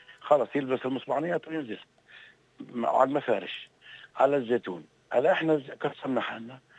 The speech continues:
كلياتنا متضا-، في المناطق الصعبة بكون في متضامنين، في متطوعين. عندنا ميتين وثمانين متضامن من خارج المحافظة، متضامن أجنبي وإسرائيلي وكذا، بروحوا على المواقع بهدوء. إيه، إحنا بنوجههم بهدوء،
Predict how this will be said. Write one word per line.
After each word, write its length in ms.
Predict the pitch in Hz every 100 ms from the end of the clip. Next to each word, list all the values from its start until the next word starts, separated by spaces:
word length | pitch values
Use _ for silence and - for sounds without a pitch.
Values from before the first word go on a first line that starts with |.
| - _
كلياتنا 480 | - 135 139 123 -
متضا-، 340 | 123 127 120 113
في 100 | 139
المناطق 380 | 143 160 151 -
الصعبة 400 | 113 123 113 120 - - - -
بكون 240 | 131 156 139
في 120 | 139
متضامنين، 680 | 135 117 113 117 117 123 127
في 100 | -
متطوعين. 600 | 120 104 117 113 117 120 - - - -
عندنا 180 | 131 143
ميتين 340 | 135 131 151 143
وثمانين 400 | 127 131 139 131
متضامن 480 | 120 120 131 127
من 160 | 113 107
خارج 320 | 98 117 110 95 - _ _ _ - 113
المحافظة، 720 | 104 101 101 117 107 98 92 - - _ -
متضامن 480 | 107 120 127 113
أجنبي 420 | 107 120 117 110 101
وإسرائيلي 720 | 90 92 95 - 131 123 113
وكذا، 360 | 101 110 110 - - - - -
بروحوا 480 | 131 143 127 123 -
على 120 | 120
المواقع 460 | 113 120 117 - 120 - -
بهدوء. 440 | 101 104 123 123 - _ - - _ -
إيه، 400 | 107 104 104 120
إحنا 200 | 117 127
بنوجههم 580 | 123 117 113 131 120 113
بهدوء، 420 | 107 110 113